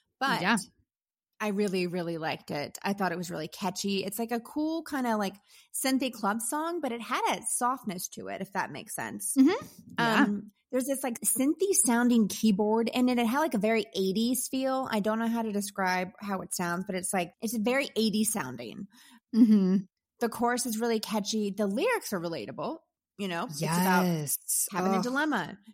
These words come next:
Speaker 1: knowing that someone's bad for you, not being able to walk away, knowing you probably
Speaker 2: Ugh.
Speaker 1: should, but there's a fight in your head. The dilemma's in your head. I've been there.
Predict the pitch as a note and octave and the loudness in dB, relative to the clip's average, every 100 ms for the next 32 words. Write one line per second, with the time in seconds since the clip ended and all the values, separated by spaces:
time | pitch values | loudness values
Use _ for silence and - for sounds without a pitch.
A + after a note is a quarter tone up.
0 | - G3+ G3+ A3 C4 C#4+ D4+ D4+ C#4+ C#4 | 0 2 4 2 2 0 0 0 -2 0
1 | C4+ G#3 F#3+ F3 F3+ E3 D3+ E3+ G#3+ - | 0 2 0 0 -4 -6 -4 -4 -6 -10
2 | F#3+ F3 G#3+ B3 C4+ C4 C4 C4 A#3 A3+ | -6 -2 0 -2 -4 -2 -2 -2 0 0
3 | - G3 D#3 B2 F#3+ G3+ _ _ _ - | 0 -2 -2 -2 -4 -8 _ _ _ -6
4 | F3 E3+ A#3 A#3+ A#3+ F#3 D#3+ F#3+ E3+ F3 | -4 -2 -2 0 4 8 6 4 -4 -4
5 | - D#3+ C3+ - _ _ _ F#3 F3+ F#3 | -4 -4 -4 -12 _ _ _ -6 -4 -6
6 | F#3+ G3+ G3 G#3 G#3+ A3 G3 F#3 F#3 F#3 | -4 -2 0 -2 -2 -2 -2 -2 -4 -4
7 | F#3+ F#3+ F3 F3+ F3+ G3+ G3+ G#3+ C4+ F4+ | -6 -6 -4 -2 -2 -2 0 0 -2 -2
8 | G3 - - G3+ D#4 G4 F4 F4+ G4+ | -4 -8 -6 -4 -4 -4 -4 -4 -6